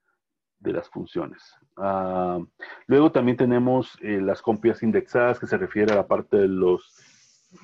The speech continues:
de los arreglos. En la parte de los arreglos vamos a encontrar, por ejemplo,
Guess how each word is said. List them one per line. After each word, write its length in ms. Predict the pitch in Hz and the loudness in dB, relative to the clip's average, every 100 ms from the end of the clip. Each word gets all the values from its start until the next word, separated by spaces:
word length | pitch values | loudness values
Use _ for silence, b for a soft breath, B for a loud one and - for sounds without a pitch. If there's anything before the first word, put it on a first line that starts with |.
| 101 | -6
de 120 | 98 | -4
los 200 | 101 - | -4 -8
arreglos. 640 | 104 117 131 196 - _ _ _ _ _ _ | -6 -4 -4 -8 -12 _ _ _ _ _ _
En 80 | 117 | -10
la 160 | 117 | -6
parte 300 | - 117 - | -4 -6 -4
de 60 | 120 | -6
los 160 | 117 127 | -4 -4
arreglos 460 | 120 131 127 135 | -2 0 0 -2
vamos 320 | 120 107 110 | -2 -4 -6
a 40 | 117 | -8
encontrar, 560 | 107 101 92 104 107 | -10 -10 -8 -6 -4
por 160 | - 104 | -4 -6
ejemplo, 500 | - 117 107 117 143 | -4 -4 -4 -8 -12